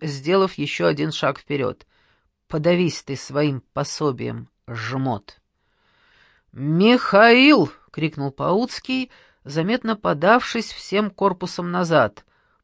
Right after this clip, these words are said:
«Проводи товарища офицера на выход».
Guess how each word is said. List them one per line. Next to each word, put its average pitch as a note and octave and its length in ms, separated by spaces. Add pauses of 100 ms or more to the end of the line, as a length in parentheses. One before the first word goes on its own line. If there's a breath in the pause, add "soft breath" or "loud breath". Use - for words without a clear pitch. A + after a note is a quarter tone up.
(160)
«Проводи A3 640
товарища D#3+ 640
офицера G3+ 500
на F3 160
выход». - 460